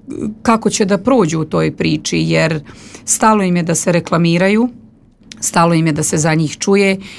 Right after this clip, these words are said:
i znaju negdje da uz ponudu koju imaju, a svi, ja ću biti slobodna da kažem u svoje ime, da svi naši ugostitelji iz područja opštine Gradiška, jedan veliki broj njih, ajde da kažem tako, stvarno imaju ponudu, e,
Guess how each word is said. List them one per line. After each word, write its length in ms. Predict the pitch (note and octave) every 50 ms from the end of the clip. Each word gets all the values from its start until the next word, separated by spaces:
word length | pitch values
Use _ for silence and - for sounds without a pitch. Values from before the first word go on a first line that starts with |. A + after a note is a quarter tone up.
| - - - - -
i 180 | G#3+ F3+ F#3
znaju 360 | F3 E3 E3+ F#3 G3 G3+ G3 F#3
negdje 400 | F3+ F#3 F#3 E3+ F3 F3 F3+ E3
da 220 | D#3 E3 D#3+ D#3+
uz 220 | D#3+ D#3+ D#3 D3+
ponudu 420 | - - - G3+ G3 F#3 E3 E3 D3+
koju 380 | - - F3 E3+ E3 D#3+ D#3 -
imaju, 520 | D#3 E3 E3+ F3+ F#3 F#3+ G3 G3 F#3+ F#3+ G3
a 180 | G3 D#3+ D#3+ D#3
svi, 600 | - - - - - - F3+ F3+ G#3 G3 - - -
ja 420 | G3 D#3+ D#3+ D3+ D3+ D3+ D3+ E3 - -
ću 140 | - - F3
biti 200 | D#3+ C#3+ - -
slobodna 460 | - - - D#3 D3+ D3+ C#3+ D3+ D3+
da 120 | D3 D3+
kažem 440 | D3+ - - E3+ E3 D3+ D#3 D3+ D3+
u 60 | D3+
svoje 380 | C#3 - - F3 F3 E3+ D#3+ E3+
ime, 220 | F#3 F#3 F3 E3 E3 - - - - - - - - - -
da 340 | - F#3 E3+ D3+ D3+ D3+ D3+
svi 280 | D3+ - - - A#3 A3+
naši 360 | G3 F3 E3 E3 - - -
ugostitelji 640 | D#3 D3 D3+ D#3+ D3+ D3 - - - - - D3+ C#3+
iz 120 | C#3+ -
područja 500 | - - D#3 D3+ D#3 D#3 - - D#3 D3+
opštine 380 | D3+ C#3 - - - D#3+ D3 D3
Gradiška, 500 | D3+ D3 C#3+ D3+ D#3+ D#3+ - - - D#3+
jedan 280 | D#3 D#3 D#3 D#3+ E3
veliki 380 | D#3+ F3 F3+ D#3+ D3 - - E3
broj 260 | D3 D3 D3 C#3+ C#3+
njih, 240 | C#3+ C#3+ C#3+ C3+ -
ajde 200 | D3+ C#3+ C#3 D#3
da 100 | D3 D3
kažem 380 | - - D3+ D3+ C#3 - D3+ C#3
tako, 400 | - D#3+ D3+ D3 - E3 D#3+ - - - - - - -
stvarno 380 | - - - G#3 G3 F#3 D#3+ D3
imaju 320 | D3 D3+ D3 C#3+ C#3+ C#3+
ponudu, 520 | C3+ - E3+ E3+ E3+ D#3 D3+ D3+ D3+ D#3 - - - - - - -
e, 40 | -